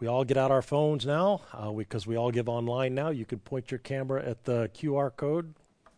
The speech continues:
right there. Or, uh, you can thumb type if you want. Go to our website, commonthreadchurch dot org. At the top of the page is a donate button. Lots of options, lots of ways to give.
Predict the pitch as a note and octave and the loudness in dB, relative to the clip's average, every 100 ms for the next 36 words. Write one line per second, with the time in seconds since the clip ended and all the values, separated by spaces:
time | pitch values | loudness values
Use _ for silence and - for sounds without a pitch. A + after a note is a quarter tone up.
0 | _ _ _ _ _ _ _ _ _ _ | _ _ _ _ _ _ _ _ _ _
1 | _ _ _ _ - G#2+ C3+ D3+ F3 D#3 | _ _ _ _ -14 -8 -4 -2 -2 -4
2 | _ _ - - _ - A2+ B2 B2 A#2+ | _ _ -20 -20 _ -6 0 4 4 2
3 | A2+ A#2 B2 A#2+ A2+ - C#3+ C#3 - C#3+ | 2 0 -2 -4 -6 0 0 0 -2 0
4 | D#3 - G#2+ C3 D3 D3+ B2 B2 B2 A#2+ | 0 -2 -4 0 0 0 -2 0 0 0
5 | C3+ - C#3 C3+ - B2 B2 - C3 A2+ | -2 -2 -4 -4 -8 -8 -8 -4 -6 -4
6 | C#3+ A#2+ - C3 C#3+ D3+ C#3+ - - - | -6 -6 -4 0 2 0 -2 -12 -20 -20
7 | - - B2+ A#2+ B2 - C3 B2 G#2+ A2+ | -12 -2 -2 -2 -6 -2 0 0 -4 -4
8 | G#2+ A#2+ A#2 A2+ G#2+ A2+ G#2+ A2 A2 - | -2 0 -2 -4 -4 -4 -4 -4 -6 -6
9 | G#2+ G#2+ - A2+ G2+ - - - - A2 | -6 -6 -6 -10 -10 -12 -20 -20 -10 -6
10 | A2 - G#2+ A2+ G2 G2+ B2+ C#3 A#2+ | -6 -4 -2 -2 -4 -2 4 4 2